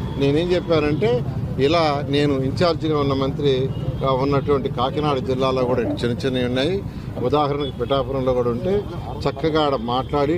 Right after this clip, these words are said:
డిస్కస్ చేసి అక్కడ కూడా చెప్పా, వర్మ గారు రెండు వేల పద్నాలుగులో యాభై వేల మెజారిటీతో గెలిచారు, ఆయన చాలా అగ్రెసివ్, ఆ, నాయకుడు, చాలా చక్కగా చే-, అవన్నీ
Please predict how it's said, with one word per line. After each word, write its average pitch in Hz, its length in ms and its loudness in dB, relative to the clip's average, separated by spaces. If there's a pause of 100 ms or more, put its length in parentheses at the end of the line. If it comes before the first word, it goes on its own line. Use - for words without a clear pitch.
(120)
డిస్కస్ 117 400 -2
చేసి 147 280 2 (540)
అక్కడ 196 220 2
కూడా 226 160 4
చెప్పా, 196 260 2 (500)
వర్మ 170 240 2 (120)
గారు 185 240 4 (140)
రెండు 147 200 2
వేల 175 160 4 (100)
పద్నాలుగులో 156 580 2 (120)
యాభై 135 360 2
వేల 135 220 4
మెజారిటీతో 127 480 0
గెలిచారు, 120 420 -2 (1300)
ఆయన 131 120 2 (120)
చాలా 123 260 2
అగ్రెసివ్, 160 480 0 (640)
ఆ, 127 40 4 (200)
నాయకుడు, 135 440 2 (480)
చాలా 131 180 2 (120)
చక్కగా 156 320 2 (100)
చే-, 127 140 2 (480)
అవన్నీ 220 600 4